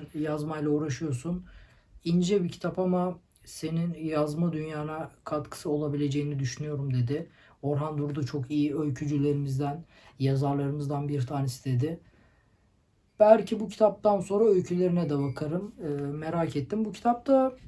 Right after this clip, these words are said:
incecik, altmış sayfa. Yedi liraydı bu kitap. Bilim kurgu, polisiye, e, arkada böyle kısa kısa, e, başlıklar var. "Öykü yazmanın pratik yolu." demiş.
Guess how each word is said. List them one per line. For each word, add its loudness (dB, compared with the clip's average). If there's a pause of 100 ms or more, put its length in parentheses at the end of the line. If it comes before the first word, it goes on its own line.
(140)
incecik, 4
altmış 0
sayfa. 0
Yedi 6
liraydı 2
bu 0
kitap. -6 (1300)
Bilim 2
kurgu, 2
polisiye, 0 (640)
e, -2 (520)
arkada -2
böyle 2 (840)
kısa -6
kısa, -6 (1080)
e, -8 (600)
başlıklar -2
var. -2
"Öykü -2
yazmanın -2
pratik -6
yolu." 0
demiş. -2